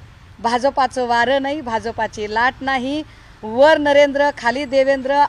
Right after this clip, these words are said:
असला काही प्रकार नाही. वरही फेकेंद्र आणि खालीही फेकेंद्र असंच सगळं चित्र आहे. परंतु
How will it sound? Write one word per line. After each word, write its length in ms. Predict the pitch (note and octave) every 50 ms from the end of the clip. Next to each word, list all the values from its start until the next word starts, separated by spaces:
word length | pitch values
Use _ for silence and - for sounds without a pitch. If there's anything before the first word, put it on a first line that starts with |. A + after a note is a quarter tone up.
| - G#3+
असला 340 | A3+ A3 - B3+ B3+ C4+
काही 280 | C4 - B3+ B3 B3+ A#3+
प्रकार 560 | A3 - - A3+ A3+ A3+ - B3+ B3+ C4+ C#4+
नाही. 440 | C#4 C#4 C4+ B3 A#3+ C4+ C#4 D4+ D#4+ - - - - - - - - -
वरही 460 | A3+ A#3 C#4 D4+ D#4+ E4+ D#4+ E4+ F4+
फेकेंद्र 520 | E4 - C#4+ D4 D4 - D4+ D4+ D4+ C#4+ D4
आणि 260 | D4+ D4+ C#4+ C#4+ D4 - -
खालीही 380 | - A#3+ B3 C#4+ D#4 C#4 E4+
फेकेंद्र 640 | D4+ - - D4 C4+ - D4+ D4+ D4 C4+ C4 A#3+ G3+ - - - - - - - - - -
असंच 400 | B3 - - F4 F4+ - - -
सगळं 240 | D#4+ C#4+ D#4 D#4 D4 -
चित्र 240 | - D4 - - C4
आहे. 500 | C4 C4 A#3+ A3+ A3+ G#3+ A3 C4 D4 D#4+ D#4+ - - - - - - - - - - -
परंतु 540 | C#4+ D#4 E4+ F4+ F#4 - - E4+ D#4 B3